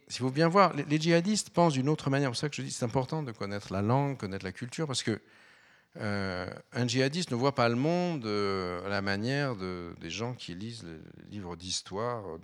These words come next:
manuels, euh, suisses ou français. Qu'est-ce que c'est que l'histoire de l'humanité ? C'est la mise en œuvre de la révélation islamique, l'islamisation du monde. Pourquoi celle-ci ne s'est pas produite ?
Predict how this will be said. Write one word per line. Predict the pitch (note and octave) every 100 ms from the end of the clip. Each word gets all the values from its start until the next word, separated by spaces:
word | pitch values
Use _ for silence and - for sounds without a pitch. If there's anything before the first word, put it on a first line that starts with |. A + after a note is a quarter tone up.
| -
manuels, | D#2 C#2+ F2 G2+ G2+ F2+
euh, | - - G2+
suisses | - - A#2 A#2 -
ou | E2
français. | - G#2+ F#2+ F2 E2+ _ _ _ - - - - - - _ _ _ _ _ -
Qu'est-ce | D3+
que | -
c'est | - F3
que |
l'histoire | C#3 - C#3
de |
l'humanité ? | B2+ A2 G2 - C#2 - - - - -
C'est | - C#3
la | C#3+
mise | C#3+ B2+
en | B2+
œuvre | D3+ F3+ F3+ - -
de |
la | A#2
révélation | A2 G#2+ G#2 F#2+ - B2 D3+ - _ _ _ _
islamique, | - - C#2 - - - - - _ _ _ _ _ _
l'islamisation | A2 G2+ - G2+ G2 F#2 - A2
du | F#2
monde. | C2+ - - - - - - - - - _ -
Pourquoi | D3+ - F3
celle-ci | - A#2+ - D#3
ne |
s'est | C#3 A#2+
pas | A#2
produite ? | - G2 - -